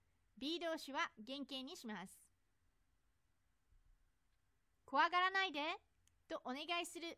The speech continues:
命令文になります。次に動詞を使った文章を命令文にしてみましょう。You speak。あなたは話します。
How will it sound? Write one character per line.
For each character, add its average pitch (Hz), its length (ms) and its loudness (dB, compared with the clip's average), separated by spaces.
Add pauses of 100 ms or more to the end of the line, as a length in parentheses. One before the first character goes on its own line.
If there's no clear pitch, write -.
命 269 260 -4
令 294 140 -2
文 285 160 -6
に 381 100 -10
な 339 100 -4
り 220 100 -4
ま 190 160 -8
す。 - 280 -16 (2500)
次 247 300 -4
に 294 200 -8 (140)
動 269 220 -2
詞 349 180 -6
を 339 60 -4
使 - 200 -6
っ 320 40 -2 (100)
た 294 120 -2
文 302 200 -8
章 294 180 -6 (220)
を - 80 -12 (140)
命 262 200 -2
令 269 140 2
文 254 180 -6
に 277 80 -4
し - 80 -12
て 254 80 -10
み 240 120 -6
ま 233 100 -4
し - 120 -10
ょ 254 100 -2
う。 - 100 -8 (680)
You 294 280 -4
speak。 - 440 -6 (560)
あ 226 120 -4
な 311 120 -2
た 294 140 0
は 320 180 2 (240)
話 262 280 -4
し 262 80 -8
ま 269 200 -2
す。 - 240 -20